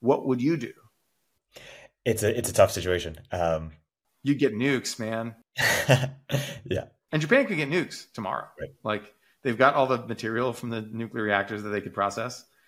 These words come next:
Speaker 1: uh, more to make, you know, nuclear bomb cores.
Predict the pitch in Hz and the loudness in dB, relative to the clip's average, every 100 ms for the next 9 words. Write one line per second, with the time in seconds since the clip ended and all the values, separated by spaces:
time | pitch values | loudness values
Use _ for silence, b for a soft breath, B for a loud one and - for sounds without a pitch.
0 | _ _ _ 107 107 104 101 98 123 117 | _ _ _ 0 2 2 2 0 -2 -2
1 | 101 101 - - - 101 92 107 - _ | -4 -4 -6 -16 -6 -2 -2 -4 -10 _
2 | _ _ _ _ 113 104 110 101 110 113 | _ _ _ _ -8 -4 2 4 4 2
3 | - 120 120 139 - | 0 2 4 2 -2